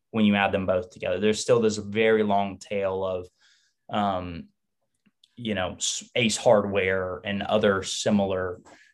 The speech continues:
uh, you know, providers out there, some mom and pops, um, some s-, suppliers who, uh, do a pretty serious amount of volume. So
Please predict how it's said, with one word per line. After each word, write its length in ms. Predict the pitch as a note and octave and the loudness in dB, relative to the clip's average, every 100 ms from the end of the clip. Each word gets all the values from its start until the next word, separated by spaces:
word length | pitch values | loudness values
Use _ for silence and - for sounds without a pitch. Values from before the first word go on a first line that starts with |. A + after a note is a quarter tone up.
| _ | _
uh, 380 | - F#2+ E2+ - - - _ _ _ | -4 -2 0 -4 -10 -18 _ _ _
you 100 | - | -12
know, 80 | F#2+ | -10
providers 960 | F2 A2+ G#2 F#2+ F#2 F#2 F2+ F2+ - - | -4 -2 2 2 2 0 -2 -6 -12 -6
out 180 | - E2 | -4 -2
there, 240 | D#2+ E2 - | 0 0 0
some 240 | - A2 | 2 4
mom 220 | G#2 G#2 | 6 4
and 160 | G2 F#2 | 0 -2
pops, 600 | G2 F2+ - - - - | 0 0 -4 -12 -16 -10
um, 640 | A2+ G2 F#2+ F#2 F2+ F#2+ - _ _ _ - | -4 0 0 0 -4 -8 -14 _ _ _ -8
some 240 | - G2 | -2 -2
s-, 500 | F#2 - - - - _ _ _ | -2 -8 -8 -8 -10 _ _ _
suppliers 960 | - - G#2 - G2 F#2 F#2 F2+ F2+ - | -10 -4 -6 -2 0 2 0 0 -4 -6
who, 380 | G2+ F#2+ F2+ - _ _ _ _ | -4 -4 -6 -12 _ _ _ _
uh, 320 | F2+ F2+ E2 - - G#2+ | -2 0 0 -4 -10 -6
do 160 | G#2+ A#2 | 0 2
a 60 | |
pretty 340 | G#2 - C3 G#2+ | 0 -4 -4 -4
serious 460 | - A2+ G2+ G2+ | -4 -2 -2 -2
amount 180 | G2+ F#2 | -4 -4
of 80 | F2+ | -2
volume. 540 | F2+ F2+ F2+ G2+ G2 | 2 2 0 -6 -12
So 400 | - - F#2+ F2+ | -12 0 2 2